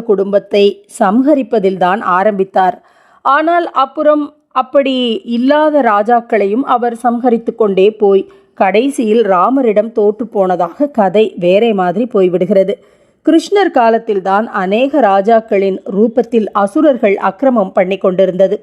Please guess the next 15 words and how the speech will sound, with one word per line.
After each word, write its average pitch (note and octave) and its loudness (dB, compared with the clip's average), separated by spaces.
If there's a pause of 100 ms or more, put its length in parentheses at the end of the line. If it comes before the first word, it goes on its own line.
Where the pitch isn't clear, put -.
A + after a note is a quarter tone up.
(520)
நரகாசுரன், G#3+ 0 (100)
பகாசுரன், F#3+ 0 (480)
பாணாசுரன், A3 0 (320)
அந்த G#3+ -2
மாதிரி G#3+ 0 (220)
அசல் G#3 0
அசுரர் B3 2
என்றேயும் G3 0
சிலர் G#3+ 2
இருந்தார்கள். F#3+ 0 (440)
இம்மாதிரி D4+ 0 (160)
ஏதோ C4 4 (100)
சில A#3+ -2 (360)
அசல் A3+ 0
அசுரர்கள், G#3 0